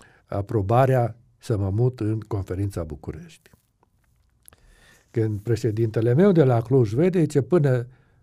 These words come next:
vineri îmi eliberez apartamentul.” Zic: „Dacă găsesc un camion să îmi iau lucrurile, marți sau miercuri am găsit camionul și am predat cheile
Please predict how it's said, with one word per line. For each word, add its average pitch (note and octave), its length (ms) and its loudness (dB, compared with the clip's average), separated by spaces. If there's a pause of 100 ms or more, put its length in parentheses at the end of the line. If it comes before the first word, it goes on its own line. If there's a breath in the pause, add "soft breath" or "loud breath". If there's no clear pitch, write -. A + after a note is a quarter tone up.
(100)
vineri E3+ 540 4
îmi D3+ 220 4
eliberez C3+ 460 4
apartamentul.” A2+ 840 -2 (1800 soft breath)
Zic: G#3+ 140 0
„Dacă C#4+ 340 6
găsesc D#3 500 6
un C3+ 140 4
camion B2 600 6
să G2+ 520 -4
îmi A2 260 -6
iau C3 180 0
lucrurile, B3+ 520 -4 (500 soft breath)
marți F3 320 4
sau D3 200 4
miercuri F#3 400 2
am C#3+ 100 2
găsit C#3 340 0
camionul A#3+ 600 -2 (800)
și - 80 -10
am F#3+ 120 -4
predat D3+ 380 -4
cheile D3+ 460 0